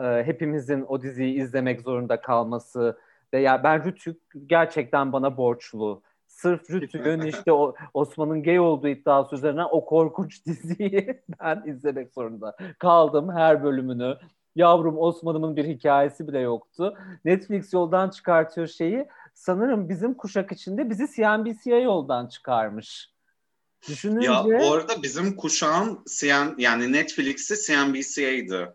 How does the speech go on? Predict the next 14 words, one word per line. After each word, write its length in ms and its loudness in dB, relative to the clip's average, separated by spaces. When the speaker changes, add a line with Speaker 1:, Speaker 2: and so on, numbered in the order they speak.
Speaker 2:
Yani 320 -4
ben, 380 0
e, 380 0
bu 140 0
arada 340 -2
hani 400 -4
yani 300 0
Nickelodeon 800 0
ve 480 0
M 120 -4
T 300 -4
V, 300 -2
e, 440 0
izleyen 640 2